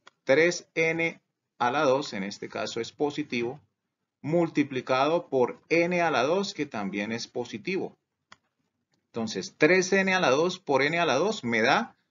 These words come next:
tres n a la cuatro. Al pasarlo, en este lado, ¿qué pasa? Me cambia de signo. Y es por eso que aquí queda negativo. Siempre va a cambiar de signo. Entonces, tres n a la dos por n a la dos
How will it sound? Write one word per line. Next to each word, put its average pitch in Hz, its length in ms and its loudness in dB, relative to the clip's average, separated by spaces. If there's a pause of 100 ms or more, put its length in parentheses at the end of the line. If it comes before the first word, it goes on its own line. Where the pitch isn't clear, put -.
(400)
tres 156 460 6
n 143 220 -4
a 135 60 -2
la 123 160 -4
cuatro. 170 500 0 (640)
Al 110 340 -2
pasarlo, 117 840 -2 (1600)
en 107 220 -8
este 127 340 -2
lado, 143 320 0
¿qué 151 140 0
pasa? 180 540 -2
Me 127 340 2
cambia 131 540 0
de 120 120 2
signo. 113 520 -4 (300)
Y 131 180 2
es 139 220 2
por 143 200 0
eso 139 260 -4
que 120 80 -2
aquí 104 180 -4
queda 117 280 -4
negativo. 107 580 -4 (380)
Siempre 185 600 0
va 160 100 6
a 156 60 -4
cambiar 151 320 0
de 143 120 -2
signo. 120 300 -4
Entonces, 101 440 -10
tres 160 240 2
n 175 180 0
a 175 40 2
la 160 100 0
dos 143 240 0
por 170 160 2
n 165 140 0
a 156 40 -2
la 139 100 2
dos 208 360 0